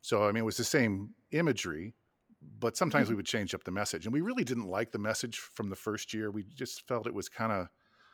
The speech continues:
Speaker 1: it wasn't off message, but it just was boring. And we'd seen some research about, uh, the fact that, uh, the average American dad was spending something like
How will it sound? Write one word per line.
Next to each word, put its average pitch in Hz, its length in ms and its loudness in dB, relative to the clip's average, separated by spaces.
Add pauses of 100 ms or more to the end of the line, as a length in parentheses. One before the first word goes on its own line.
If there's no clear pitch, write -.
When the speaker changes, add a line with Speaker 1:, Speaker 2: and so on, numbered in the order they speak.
(380)
Speaker 1:
it - 100 -14
wasn't 139 340 -2
off 110 260 -2
message, 98 440 -4
but 104 120 -4
it 113 100 -4
just - 180 -4
was 92 120 -4
boring. 82 560 -10 (520)
And 120 240 2
we'd 123 200 0
seen 202 180 2
some 143 220 0
research 87 500 -4
about, 101 500 -2 (460)
uh, - 220 -6
the 101 100 -8
fact 113 360 2
that, 104 340 -2
uh, 95 160 0
the 110 180 -6
average 110 320 0
American 104 580 0
dad 98 480 2 (320)
was 113 140 -2
spending 104 400 0
something 107 300 -4
like 95 200 -2